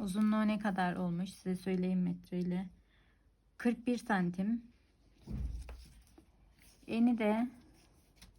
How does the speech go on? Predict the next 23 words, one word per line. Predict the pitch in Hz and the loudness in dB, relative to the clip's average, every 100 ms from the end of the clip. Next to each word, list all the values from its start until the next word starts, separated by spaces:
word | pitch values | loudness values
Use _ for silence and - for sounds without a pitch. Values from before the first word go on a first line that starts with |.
| - _ - _ _ _ _ _ - - - - - - | -20 _ -20 _ _ _ _ _ -20 -20 -20 -20 -20 -6
on | 226 208 196 | 0 2 2
beş, | 208 214 - - - | 0 -2 -6 -12 -2
on | 226 | 2
altı | 214 180 175 | 4 4 0
santim. | - 160 147 143 175 - - - | -6 -2 -2 -4 -12 -14 -8 8
On | 262 | 12
altı | 269 262 | 12 10
santim | - 208 185 190 | 2 2 4 2
eni | 208 240 | 6 6
olmuş. | 226 196 220 240 - - _ - | 6 4 0 -2 -10 -20 _ -6
Kırk | 226 214 | -4 -2
bir | 247 | -2
santim | 247 202 180 180 180 | 0 0 2 2 2
de | 196 | 2
boyu. | 175 160 156 - - - - - - - - _ | -2 -2 -4 -10 -20 -20 -20 -20 -20 -20 -20 _
Bu | 285 | -2
şekilde | 285 247 214 208 240 240 | 2 2 2 2 2 4
ben | 233 214 - | 2 0 -6
şimdi | - 233 226 214 226 247 - | -2 4 4 4 0 -2 -8
şu, | - 233 - - - | -6 -6 -6 -12 -10
şöyle | - 226 190 | -4 0 2
yapacağız. | 175 - 180 190 208 - - - - _ _ _ _ _ _ _ _ _ _ _ _ _ _ - | 0 -2 -2 -2 -4 -16 -20 -20 -20 _ _ _ _ _ _ _ _ _ _ _ _ _ _ -20
Şöyle. | - 208 208 185 175 202 | -8 -2 -2 0 -2 -2